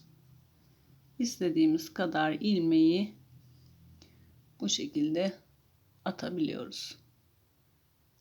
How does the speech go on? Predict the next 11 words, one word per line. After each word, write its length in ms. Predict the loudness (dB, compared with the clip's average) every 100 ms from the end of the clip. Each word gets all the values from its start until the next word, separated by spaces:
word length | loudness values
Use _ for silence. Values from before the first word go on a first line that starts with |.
| _ -20 -20 _
Şimdi 300 | 2 6 8
gelelim 400 | 8 8 6 6
ilmeklerimizi 760 | 8 8 6 2 2 2 2 6
attık 760 | 6 4 -2 -6 -2 0 0
şişimize. 760 | -2 -2 -2 0 0 0 -4 -4 _ _ _ _ _ _ _ _ _ _
Şimdi 320 | -4 2 4
gelelim 680 | 4 4 4 4 2 0 -6 -12 0
düz 320 | 4 4 2
ve 140 | -2 -2
ters 420 | 0 2 0 -2
örgü 580 | -2 0 0 0 -2